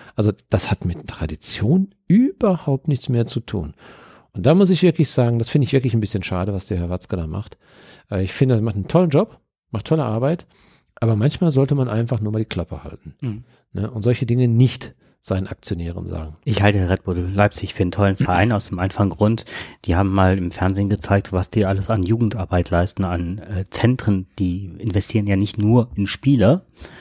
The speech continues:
Speaker 2: Und ich meine, das, was Dortmund auf dem Platz stehen hat, was das gekostet hat, das ist eine A G, die sind super gesponsert von allen möglichen Leuten.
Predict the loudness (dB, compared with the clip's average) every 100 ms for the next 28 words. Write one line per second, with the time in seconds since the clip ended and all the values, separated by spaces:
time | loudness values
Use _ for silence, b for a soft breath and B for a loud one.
0 | B -2 -2 0 2 2 2 -2 0 -2
1 | 0 -2 0 0 -2 -2 -4 -4 -2 0
2 | 2 2 0 B B B B B -2 0
3 | 0 0 -2 0 -2 0 0 0 0 0
4 | 2 0 0 -2 -2 0 2 2 0 0
5 | -2 -4 -4 -2 0 2 2 2 -2 0
6 | 0 2 0 0 -4 0 0 2 0 -2
7 | -2 -4 -4 -4 -2 -4 -4